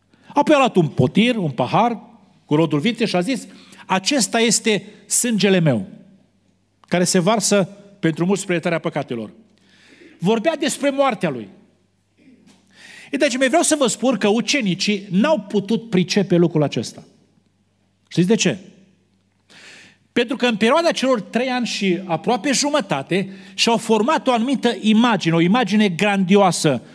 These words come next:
măreață despre Domnul. Au fost foarte multe situații în cei trei ani și jumătate când Domnul a vorbit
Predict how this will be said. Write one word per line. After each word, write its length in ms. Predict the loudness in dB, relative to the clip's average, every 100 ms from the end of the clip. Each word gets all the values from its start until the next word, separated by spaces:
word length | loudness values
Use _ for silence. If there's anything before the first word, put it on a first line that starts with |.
| -20 -20 -4
măreață 640 | 4 6 6 2 0 -2
despre 300 | -2 -2 -2
Domnul. 300 | -2 -4 -8 -18 -20 _ _ _ _ _ _ _ _ _ _ _ -20 -20 -10 -4
Au 100 | -2
fost 180 | -2
foarte 300 | 0 -2 0 -2
multe 240 | -2 0
situații 640 | 0 0 2 2 2 0
în 220 | 2 0 0
cei 260 | -2 -4
trei 180 | -2 0
ani 100 | 0
și 100 | 0
jumătate 500 | 2 2 2 0 0
când 240 | 0 0
Domnul 240 | 2 0 0
a 140 | 0
vorbit 460 | 0 0 0 -2